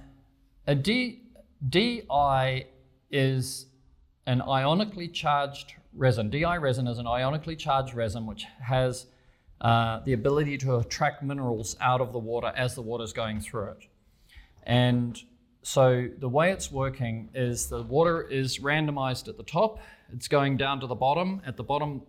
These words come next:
it's being collected in one way or the other. It's either coming out the bottom or it's going up a tube in the middle and it's coming out the top again. And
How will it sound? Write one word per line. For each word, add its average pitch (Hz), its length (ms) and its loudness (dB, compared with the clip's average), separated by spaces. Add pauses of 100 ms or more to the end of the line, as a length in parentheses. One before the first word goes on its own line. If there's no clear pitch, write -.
(120)
it's - 240 -6
being 127 260 0
collected 165 680 0 (160)
in 120 140 -2
one 127 300 -4
way 131 160 -2
or 123 80 2
the 127 100 -2
other. 131 140 0
It's 143 140 -8
either 120 180 0
coming 123 260 0
out 156 160 4
the - 60 -12
bottom 156 400 -4
or 135 140 -6
it's 123 120 -8
going 123 280 -2
up 131 120 -2
a 120 40 -10
tube 139 320 -4
in 123 60 -2
the 123 60 -2
middle 127 240 -2
and 120 100 -10
it's - 100 -14
coming 123 260 -8
out 120 160 -4
the 110 60 -16
top 135 240 -6
again. 101 260 -8 (920)
And 127 440 4